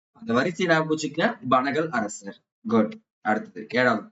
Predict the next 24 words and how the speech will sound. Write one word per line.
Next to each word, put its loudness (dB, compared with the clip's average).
எட்டாவது 0
கொஸ்டின். -2
எங்கு 4
நடைபெற்ற 2
மாநாட்டில் 2
நீதி 0
கட்சி 2
திராவிட 2
கழகம் 2
என 0
பெயர் 4
மாற்றம் 0
செய்யப்பட்டது? -2
ரொம்ப, 0
ரொம்ப 4
இம்பார்ட்டன்ட். 2
ஏதோ 4
ஒரு 4
மாநாட்டுல 0
நீதி 4
கட்சி 0
என்னன்னு 2
பெயர் 4
மாற்றப்படுது? 2